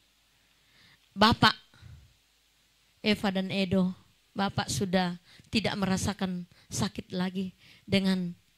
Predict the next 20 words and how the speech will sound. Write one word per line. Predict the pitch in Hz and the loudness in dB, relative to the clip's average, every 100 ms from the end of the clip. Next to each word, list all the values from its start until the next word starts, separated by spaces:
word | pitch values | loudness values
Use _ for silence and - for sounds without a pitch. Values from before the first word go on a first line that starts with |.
| _ _ - | _ _ 0
keyakinan | 196 190 - 208 185 180 175 | 2 2 0 -2 -2 -4 -6
iman | - 208 190 190 | -2 0 0 -2
kita | 202 196 | -2 0
bahwa | 185 170 185 175 - - | 0 -2 -4 -6 -14 -12
akan | - - 214 202 | -8 -4 -4 -2
beristirahat | - 220 - 247 269 269 254 _ - _ 247 | -2 -2 0 0 0 -2 -4 _ -20 _ -8
untuk | 226 220 226 | -6 -6 -4
menantikan | 202 196 196 233 202 185 180 - - - | -4 -4 -4 -4 -4 -6 -10 -20 -16 -6
kebangkitan | 196 185 190 220 - 190 175 180 _ _ _ | -4 -2 -4 -4 -2 -2 -4 -10 _ _ _
dari | 190 190 185 175 170 - _ _ 185 | -4 0 0 -2 -6 -10 _ _ -8
antara | 185 196 185 - | -4 -4 -4 -2
orang | 165 170 | -4 -2
mati | 175 185 - 180 160 - - | -4 -4 -4 -4 -6 -16 -12
ketika | - - 220 - 180 165 _ _ | -6 -4 -4 -4 -6 -6 _ _
Yesus | 196 196 - 185 | -4 -2 -2 -6
Kristus | - 185 - 175 147 - - _ | -8 -8 -6 -8 -8 -14 -20 _
datang | 175 180 - 165 180 | -6 -6 -6 -6 -6
untuk | 160 - | -6 -6
kedua | 175 170 175 160 | -6 -4 -6 -6
kali. | 175 170 160 | -8 -8 -10